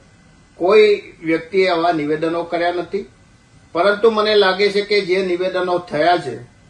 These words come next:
એ નિવેદનો એટલા માટે થયા છે કે ઘણા લોકોને મીડિયાની અંદર આવા બફાટ કરી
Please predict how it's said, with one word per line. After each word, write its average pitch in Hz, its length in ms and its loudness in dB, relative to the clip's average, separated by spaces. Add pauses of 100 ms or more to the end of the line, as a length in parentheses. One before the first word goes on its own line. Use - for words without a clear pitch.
(380)
એ 196 180 2
નિવેદનો 196 480 0
એટલા 180 300 -2
માટે 185 300 -4
થયા 190 260 -2
છે 196 140 -2
કે 220 160 -4
ઘણા 170 320 -2
લોકોને 180 1700 -2
મીડિયાની 190 520 0
અંદર 185 160 -2
આવા 170 300 0
બફાટ 165 520 -4
કરી 185 440 -2